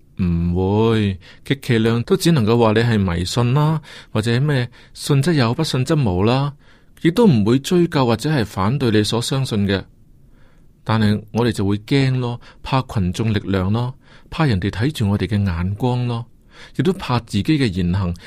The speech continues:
唔能夠同所相信嘅相符合，就會畀人取笑。「唉，基督徒噉樣做基督徒法。」其實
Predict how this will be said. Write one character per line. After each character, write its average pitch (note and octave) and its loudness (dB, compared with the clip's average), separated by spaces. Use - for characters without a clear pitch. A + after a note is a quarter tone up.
唔 A2+ -2
能 A#2 2
夠 D3 0
同 A#2+ -2
所 C3+ -2
相 F3 0
信 A#2+ -2
嘅 A2+ -2
相 D#3+ -2
符 G2+ -2
合， F2 -2
就 A2 -2
會 A2 0
畀 B2+ -2
人 G#2+ 0
取 F#2+ -2
笑。 G#2 -2
「唉， A#2 2
基 D3 2
督 D3+ -2
徒 F2 -4
噉 G#2+ -2
樣 D3 2
做 A#2 -2
基 A2+ -4
督 D3 0
徒 A2 -4
法。」 G#2 -4
其 B2+ 0
實 C3+ -2